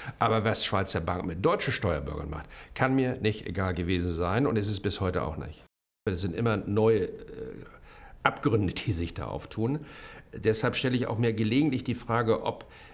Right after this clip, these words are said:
äh, dieses Verhalten von Banken eigentlich zugeordnet werden kann einzelnen Bankmanagern und ihrer Ignoranz, ihrer Unverantwort-, äh, ihrer geringen Verantwortungsbereitschaft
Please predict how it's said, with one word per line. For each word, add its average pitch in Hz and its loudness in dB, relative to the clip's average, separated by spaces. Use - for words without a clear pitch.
äh, 90 -4
dieses 117 2
Verhalten 123 0
von 104 -2
Banken 117 0
eigentlich 110 -4
zugeordnet 117 0
werden 110 2
kann 110 -2
einzelnen 113 0
Bankmanagern 87 -2
und - -8
ihrer 95 -2
Ignoranz, 110 0
ihrer 87 -4
Unverantwort-, 101 -4
äh, - -6
ihrer 87 -2
geringen 90 -2
Verantwortungsbereitschaft 92 -2